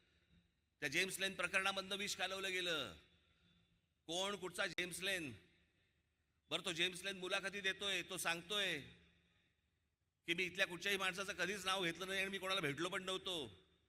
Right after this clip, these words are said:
हे त्याच्या मुलाखतीत तो सांगतोय, पण तोपर्यंत तुमच्यात विष कालवून झालं होतं. का विष कालवलं गेलं? कारण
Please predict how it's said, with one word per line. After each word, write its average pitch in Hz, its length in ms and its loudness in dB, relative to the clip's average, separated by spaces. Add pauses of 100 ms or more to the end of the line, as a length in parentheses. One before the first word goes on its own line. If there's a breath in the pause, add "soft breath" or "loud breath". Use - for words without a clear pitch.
(1080)
हे 165 80 0
त्याच्या 180 180 2
मुलाखतीत 190 520 0
तो 208 80 -2
सांगतोय, 185 400 0
पण 170 220 -2
तोपर्यंत 208 340 -4
तुमच्यात 196 380 -2
विष 202 220 0
कालवून 214 320 2
झालं 220 220 6
होतं. 160 260 2 (1600)
का 262 180 12
विष 302 200 4
कालवलं 262 340 4
गेलं? 240 300 4
कारण 208 260 2